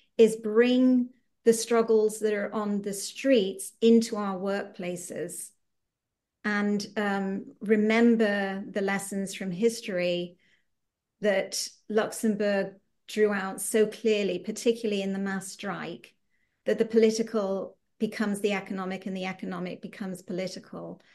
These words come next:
and we mustn't let those two things be kept apart.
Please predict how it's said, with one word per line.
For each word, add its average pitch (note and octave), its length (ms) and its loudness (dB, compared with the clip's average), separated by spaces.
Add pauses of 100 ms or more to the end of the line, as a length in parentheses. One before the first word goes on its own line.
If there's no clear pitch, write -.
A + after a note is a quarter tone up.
(160)
and G3+ 180 -4
we F#3+ 320 -2
mustn't G3+ 360 -2
let F#3+ 220 -6
those F#3 280 -6
two F#3+ 180 -10
things F3+ 400 -8
be F3+ 380 -10 (200)
kept - 280 -10
apart. E3+ 580 -14